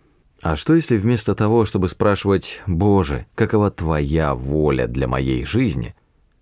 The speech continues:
наш вопрос должен быть: "Боже, какова Твоя воля для человечества?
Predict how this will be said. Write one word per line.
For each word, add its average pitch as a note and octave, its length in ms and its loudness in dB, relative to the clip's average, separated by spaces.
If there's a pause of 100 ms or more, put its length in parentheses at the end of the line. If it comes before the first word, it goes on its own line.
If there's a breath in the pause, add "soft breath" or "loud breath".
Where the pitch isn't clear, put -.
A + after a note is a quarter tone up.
наш C#3 260 0
вопрос D3 360 0
должен A#2+ 440 2
быть: A#2+ 480 -2
"Боже, F#2+ 440 2
какова A2 380 0
Твоя D#2 640 0
воля E2 580 0
для F2+ 260 0
человечества? A#2+ 880 -2